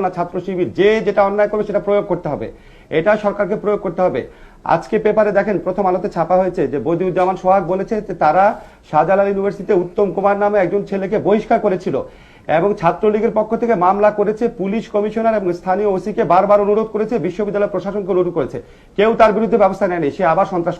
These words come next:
করেছে। তার মানে কি? পুলিশ এবং বিশ্ববিদ্যালয় প্রশাসন কেন ব্যবস্থা নেয় না? সরকারের যদি দৃঢ় নির্দেশনা থাকে যে যে দলের সন্ত্রাসী হোক গ্রেফতার করতে হবে, শাস্তি দিতে হবে,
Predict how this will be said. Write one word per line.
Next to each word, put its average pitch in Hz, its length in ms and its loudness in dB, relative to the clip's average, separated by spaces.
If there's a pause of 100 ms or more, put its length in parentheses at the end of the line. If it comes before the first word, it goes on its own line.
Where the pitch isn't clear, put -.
করেছে। 123 260 -4 (480)
তার 180 180 2
মানে 190 240 2
কি? 113 100 -8 (520)
পুলিশ 233 340 0 (140)
এবং 170 180 2
বিশ্ববিদ্যালয় 208 400 -2
প্রশাসন 208 280 -2
কেন 196 120 2 (100)
ব্যবস্থা 190 260 0
নেয় 175 180 0
না? 107 40 -4 (480)
সরকারের 202 480 4
যদি 214 140 0 (120)
দৃঢ় 220 200 6 (100)
নির্দেশনা 233 420 4
থাকে 214 300 0 (400)
যে 156 60 -6 (160)
যে 233 220 6
দলের 233 360 2
সন্ত্রাসী 220 380 0
হোক 202 200 0 (460)
গ্রেফতার 190 360 -2
করতে 214 240 -4
হবে, 208 180 -2
শাস্তি 190 200 -6
দিতে 170 160 -6
হবে, 139 200 -6